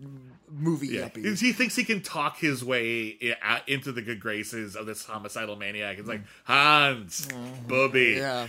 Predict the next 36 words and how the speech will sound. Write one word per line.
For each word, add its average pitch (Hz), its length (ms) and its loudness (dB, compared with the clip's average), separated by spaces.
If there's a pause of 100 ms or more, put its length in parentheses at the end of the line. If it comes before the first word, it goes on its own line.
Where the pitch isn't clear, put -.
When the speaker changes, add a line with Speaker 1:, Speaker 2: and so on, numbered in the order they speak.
Speaker 2:
And 127 100 0
like, 135 140 4
Speaker 1:
yeah. 135 100 -2
Speaker 2:
"Oh 175 300 8
my 165 100 4
God, 156 400 4
Speaker 1:
All, 147 120 2
Speaker 2:
throw 160 100 4
him 170 80 6
out 214 80 12
a 208 60 10
Speaker 1:
all, 151 60 4
Speaker 2:
window." 160 540 4
Speaker 1:
all 214 220 6
he 202 180 2
has 175 320 4
is 151 140 0
schmoozing, 156 720 2
so 170 100 4
he 160 60 4
Speaker 2:
<laughs> 151 40 4
Speaker 1:
decides 156 360 4
to 151 80 -2
use 147 180 -2
that 135 160 -2
superpower, 127 680 0
and 120 160 -4
it 135 60 -6
doesn't 196 240 4
work 202 220 2
out 175 180 6
for 156 160 -2
Speaker 2:
That's 143 160 -2
Speaker 1:
him. 92 60 -12
Speaker 2:
so 85 60 -14
great. - 140 -14